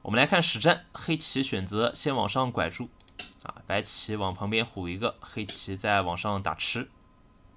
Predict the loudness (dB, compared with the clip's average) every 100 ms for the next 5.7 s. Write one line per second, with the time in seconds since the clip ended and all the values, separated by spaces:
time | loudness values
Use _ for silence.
0 | -20 -18 -14 -2 0 2 4 2 2 -6
1 | -2 -2 0 0 0 -2 -2 -2 0 -2
2 | -2 -6 -10 -12 -20 -20 -20 -20 -20 -20
3 | -8 -2 0 0 2 4 6 4 4 0
4 | 0 -2 0 0 2 0 0 -4 -20 -20
5 | -20 -20 -20 -20 -16 -14